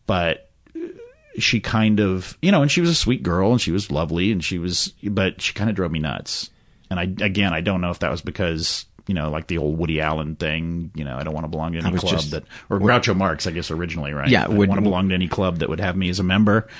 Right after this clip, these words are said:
Speaker 1: Um,
Speaker 2: Woody Allen's was, "I don't, I don't wanna date any eight-year-old, uh, that wouldn't have me as her father." <laughs> Um,
Speaker 1: That's a topic
Speaker 2: so
Speaker 1: we could go on about for the next
Speaker 2: Oh my
Speaker 1: couple hours.
Speaker 2: God.
Speaker 1: Um,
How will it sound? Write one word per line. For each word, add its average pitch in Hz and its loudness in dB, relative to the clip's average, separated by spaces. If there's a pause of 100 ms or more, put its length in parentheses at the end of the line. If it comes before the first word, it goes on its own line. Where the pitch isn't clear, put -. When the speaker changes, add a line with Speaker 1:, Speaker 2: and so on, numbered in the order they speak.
(600)
Speaker 1:
Um, 92 6
Speaker 2:
Woody 113 6
Allen's 101 4
was, 92 4
"I 95 6
don't, 95 4
I 104 6
don't 101 4
wanna 95 4
date 92 4
any 95 4
eight-year-old, 92 2 (240)
uh, 92 6
that 107 6
wouldn't 98 6
have 104 6
me 98 6
as 90 4
her 90 4
father." 87 4 (1040)
<laughs> - 0 (3750)
Um, 127 8 (600)
Speaker 1:
That's 123 4
a 101 4
topic 104 6
Speaker 2:
so - 6
Speaker 1:
we 104 8
could 101 6
go 101 10
on 104 10
about 101 8
for 110 6
the 117 8
next 117 10
Speaker 2:
Oh - 6
my 104 8
Speaker 1:
couple 101 10
hours. 98 8
Speaker 2:
God. - -4
Speaker 1:
Um, 143 10